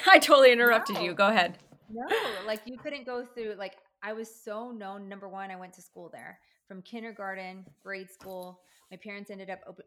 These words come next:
Speaker 2: opening up a business there. High school, I was there. My whole family, my dad has twelve brothers and sisters. They're there,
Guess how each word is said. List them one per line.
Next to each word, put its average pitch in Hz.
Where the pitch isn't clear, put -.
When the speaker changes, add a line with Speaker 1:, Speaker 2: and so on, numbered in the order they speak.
Speaker 2:
opening 185
up 180
a 180
business 180
there. 180
High -
school, -
I 185
was 185
there. 180
My 185
whole 208
family, 190
my 180
dad 185
has 185
twelve 180
brothers 180
and 175
sisters. 180
They're 190
there, 185